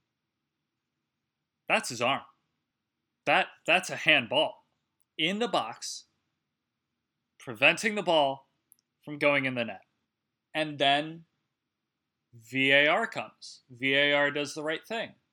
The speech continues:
V A R comes in and says, "Hang on, we gotta take a look at this." So far, so good.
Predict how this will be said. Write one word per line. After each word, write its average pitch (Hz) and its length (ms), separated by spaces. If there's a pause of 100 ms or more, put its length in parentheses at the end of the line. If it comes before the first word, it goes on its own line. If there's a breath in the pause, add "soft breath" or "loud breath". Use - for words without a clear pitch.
(480)
V 202 220
A 190 80
R 151 120
comes 196 420
in 180 300 (500)
and 135 120
says, 123 240
"Hang 185 360
on, 185 300 (760)
we 147 200
gotta 170 200
take 139 200
a 120 40
look 117 200
at - 100
this." - 380 (920)
So - 520
far, 240 760 (440)
so 262 640
good. 196 360